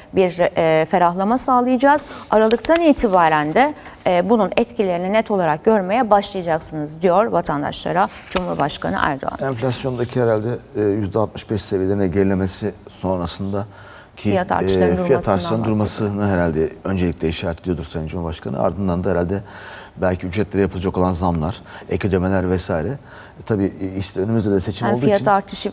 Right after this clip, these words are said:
Speaker 1: hızı
Speaker 2: Evet.
Speaker 1: biraz yavaşlayacak,
Speaker 2: Evet,
Speaker 1: hem ücretlere
Speaker 2: muhtemelen.
Speaker 1: artış yapacak. O da
Speaker 2: Ama
Speaker 1: biraz
Speaker 2: işte
Speaker 1: ferahlama getirecek.
Speaker 2: sadece şunu
Speaker 1: Demek
Speaker 2: söylemek
Speaker 1: ki
Speaker 2: isterim.
Speaker 1: ücretlerde hızlı bir artış olacak, öyle anladım.
Speaker 2: Öyle ama şunu da söylemek isterim. E, ne zaman, e, yani bu ücretlere yapılan artış, e, yani zam için, e,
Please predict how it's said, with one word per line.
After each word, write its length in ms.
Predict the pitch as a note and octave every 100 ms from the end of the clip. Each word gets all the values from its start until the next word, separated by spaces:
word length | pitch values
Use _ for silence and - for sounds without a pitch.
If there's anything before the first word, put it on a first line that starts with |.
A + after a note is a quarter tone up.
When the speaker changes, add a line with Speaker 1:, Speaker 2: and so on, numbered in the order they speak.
| -
Speaker 1:
hızı 240 | F3+ F#3+
Speaker 2:
Evet. 140 | F#3+ F3
Speaker 1:
biraz 260 | E3 D3+
yavaşlayacak, 560 | D#3+ D3 D3 - E3+ G#3+
Speaker 2:
Evet, 100 | G#3
Speaker 1:
hem 180 | G#3+ G3
ücretlere 360 | F#3+ F#3 F#3+
Speaker 2:
muhtemelen. 220 | F#3 E3+ A#2+
Speaker 1:
artış 260 | C#3+ -
yapacak. 380 | D#3 E3+ G#3+ A3
O 80 | F#3+
da 40 |
Speaker 2:
Ama 120 | F3+
Speaker 1:
biraz 120 | F#3 F3
Speaker 2:
işte 160 | -
Speaker 1:
ferahlama 420 | F3+ F3 F3 E3+
getirecek. 300 | E3+ D#3 -
Speaker 2:
sadece 280 | G3 - D#3
şunu 160 | D3 F3+
Speaker 1:
Demek 60 |
Speaker 2:
söylemek 260 | - C4 D#4
Speaker 1:
ki 60 | B3+
Speaker 2:
isterim. 180 | A3
Speaker 1:
ücretlerde 340 | F#3+ A3+ A3+ A#3
hızlı 260 | A3+ G#3+
bir 60 | A3+
artış 320 | F3+ F3 -
olacak, 300 | F3 E3 F3
öyle 200 | F3+ F3
anladım. 420 | D#3+ D#3+ D3 D3+ D#3
Speaker 2:
Öyle 260 | D#3 E3 F3
ama 260 | F3 C3+ C3
şunu 220 | - D3+
da 180 | C#3+ -
söylemek 340 | C#3 C#3 C#3
isterim. 320 | - G#2+ B2+ - - - - C3
E, 200 | A#2+ C3
ne 80 |
zaman, 320 | E3+ D#3+ C3 B2+ -
e, 200 | B2+ A#2 B2
yani 280 | A#2 A2+ B2+
bu 80 | D#3+
ücretlere 400 | B2+ D3+ - D3+
yapılan 280 | C#3+ C#3+ B2+
artış, 480 | C#3 D3 - D#3 - - - - - -
e, 240 | B2 A#2+ A#2+ - G#2 B2 C#3 -
yani 320 | C#3+ C#3 C#3+ -
zam 320 | A2 C#3+ D#3
için, 340 | C#3 D3 C#3+ -
e, 200 | G#2+ A#2